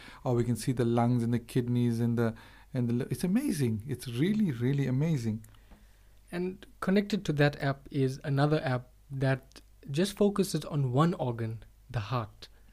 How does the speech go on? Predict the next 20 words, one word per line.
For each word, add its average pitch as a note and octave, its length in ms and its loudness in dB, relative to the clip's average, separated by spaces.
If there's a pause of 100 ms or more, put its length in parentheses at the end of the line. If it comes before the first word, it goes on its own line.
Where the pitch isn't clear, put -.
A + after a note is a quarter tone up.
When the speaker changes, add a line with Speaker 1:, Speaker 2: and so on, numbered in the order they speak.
(260)
Speaker 2:
Now, C#3 80 0
there's C#3+ 160 0
so F#3+ 320 4
much D3+ 280 2
to C#3+ 100 -2
be C3+ 100 0
learned B2+ 380 0
and B2 180 -8
so - 220 0
much D#3+ 220 0
to D#3 60 -4
admire B2 380 0
in B2 220 -6
just - 320 -6
the C3 80 -2
heart, A2+ 240 -4 (160)
the A#2+ 100 -2
way C3 160 4
the, B2+ 400 0 (400)
the, B2+ 320 -2